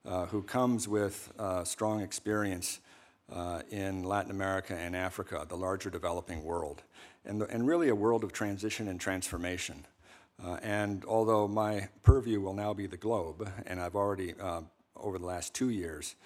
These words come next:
uh, done a variety of work in the Middle East, uh, more deeply in Africa, uh, in Southeast Asia, and in the Indo-Pacific region, uh, I do think that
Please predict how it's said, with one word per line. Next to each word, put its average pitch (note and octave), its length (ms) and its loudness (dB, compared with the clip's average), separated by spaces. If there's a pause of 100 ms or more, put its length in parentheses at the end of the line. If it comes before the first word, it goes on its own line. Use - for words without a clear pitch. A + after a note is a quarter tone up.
(340)
uh, - 40 -8 (240)
done G2 320 0
a G2+ 60 -4
variety G2+ 420 2
of E2+ 140 -6
work F#2 240 -2
in F#2 80 -8
the F2 60 -6
Middle F#2 260 -6
East, F#2 380 -4 (140)
uh, F2 280 -8 (380)
more G2+ 160 -4
deeply G2 360 0
in F2 80 0
Africa, F2+ 540 -4 (100)
uh, F2+ 80 -6
in F#2 200 -6
Southeast F2+ 500 -4
Asia, F2+ 260 -2
and E2+ 60 -6
in E2 140 -6
the E2+ 60 -12
Indo-Pacific F#2+ 760 -2
region, D#2+ 380 -6 (520)
uh, F#2 200 0
I A#2 100 0
do C#3 200 4
think A2+ 380 2
that F#2+ 420 4